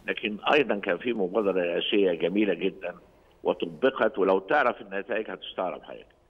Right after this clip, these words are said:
وهي فتح العيادات للمؤسسات الحكومية والتأمين الصحي بعد الظهر. يعني سيادتك كان العيان عشان يروح يكشف في التأمين الصحي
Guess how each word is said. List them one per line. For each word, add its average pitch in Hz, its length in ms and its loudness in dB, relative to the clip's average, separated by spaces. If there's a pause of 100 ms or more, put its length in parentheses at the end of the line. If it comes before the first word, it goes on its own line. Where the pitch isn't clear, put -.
(300)
وهي 104 260 -2
فتح - 340 -4
العيادات 95 580 -2
للمؤسسات 90 640 -2
الحكومية 90 640 -2
والتأمين 85 480 -2
الصحي 101 520 0 (260)
بعد 95 220 0
الظهر. 85 340 -14 (840)
يعني 95 340 0 (100)
سيادتك - 280 0
كان 92 180 -6
العيان 98 380 -2
عشان 92 320 -4
يروح 90 180 -4
يكشف 98 320 0
في - 60 -14
التأمين 92 340 -2
الصحي - 480 -2